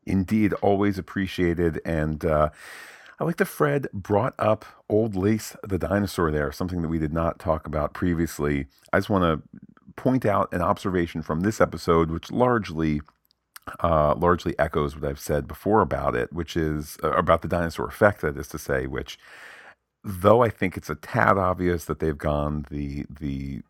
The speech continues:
you know, mechanical puppet route versus, um, versus C G, there's just a tactile thing to it, and I feel like,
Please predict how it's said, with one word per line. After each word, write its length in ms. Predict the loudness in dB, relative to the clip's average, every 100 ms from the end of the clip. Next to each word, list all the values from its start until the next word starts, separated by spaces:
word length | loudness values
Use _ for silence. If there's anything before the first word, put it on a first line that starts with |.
| -20 -20 -16
you 140 | -8 -2
know, 100 | -2
mechanical 520 | -2 -4 -4 -2 -4
puppet 340 | 0 0 0 -2
route 320 | -4 -4 -6
versus, 720 | -4 -4 -4 -6 -6 -8 -8
um, 580 | -8 -6 -8 -8 -10 -12 -14 -14
versus 440 | -4 -2 -2 -6 -8
C 240 | -6 -6
G, 480 | -2 0 0 -2 -6 -16 -20 -20 -20
there's 380 | -16 -6 -4 -2
just 180 | -2 -4
a 60 |
tactile 640 | 0 2 2 2 2 4 2
thing 320 | 0 0 0
to 200 | 0 0
it, 140 | 0
and 80 | 0
I 80 | -4
feel 320 | -2 2 2
like, 440 | 2 -2 -4 -8